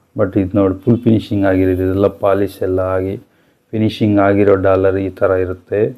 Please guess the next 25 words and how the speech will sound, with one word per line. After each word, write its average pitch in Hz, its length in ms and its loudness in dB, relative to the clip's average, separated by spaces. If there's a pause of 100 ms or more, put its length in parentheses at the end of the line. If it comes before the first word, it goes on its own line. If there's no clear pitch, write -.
(400)
ಮಿಷಿನಲ್ಲಿ 131 420 4
ಕಟ್ 120 300 -2
ಮಾಡಿದ್ರೆ 107 520 0
ಇನ್ನೂ 107 200 -2
ಚೆನ್ನಾಗಿ 107 420 -6
ಬರ್ತಾ 101 320 -2
ಇತ್ತೇನೋ. 101 440 -6 (640)
But 107 100 -4 (140)
ಕಸ್ಟಮರ್ 107 480 -2
ಟೈಮ್ 107 220 2
ಕೊಡಲಿಲ್ಲ, 101 400 2
ಅದರಿಂದ 98 440 2
ಕೈಯಲ್ಲೇ 98 640 -2
ಮಾಡಿದ್ದೀನಿ. 95 800 -8 (540)
ಹೇಗೆ 113 200 2 (640)
ಕಸ್ಟಮರ್ 123 480 2
ಟೈಮ್ 123 260 4
ಕೊಟ್ರೆ 120 500 0
ನೀವು 104 280 -6
ಇನ್ನೂ 110 260 -4
ಬೆಂಗಳೂರಿಗೆ 107 500 0
ಹೋಗಿ 101 220 0
ನೀಟಾಗಿ 101 480 -4
ರೆಡಿ 101 240 -4
ಮಾಡ್ಕೊಡ್ತೀನಿ. 98 840 -10